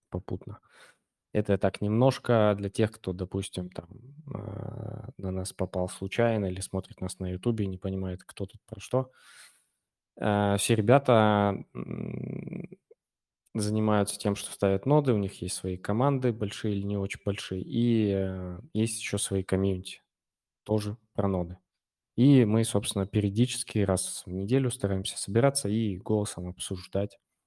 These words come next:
ноды, тестнеты и вот это вот всё.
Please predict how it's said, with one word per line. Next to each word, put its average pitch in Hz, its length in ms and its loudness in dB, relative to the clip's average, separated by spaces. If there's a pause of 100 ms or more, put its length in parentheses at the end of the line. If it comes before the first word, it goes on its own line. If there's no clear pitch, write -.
(1300)
ноды, 120 640 6
тестнеты 104 720 2 (160)
и 98 120 2
вот 95 140 0
это 98 160 -2
вот 90 120 -2
всё. 90 320 -8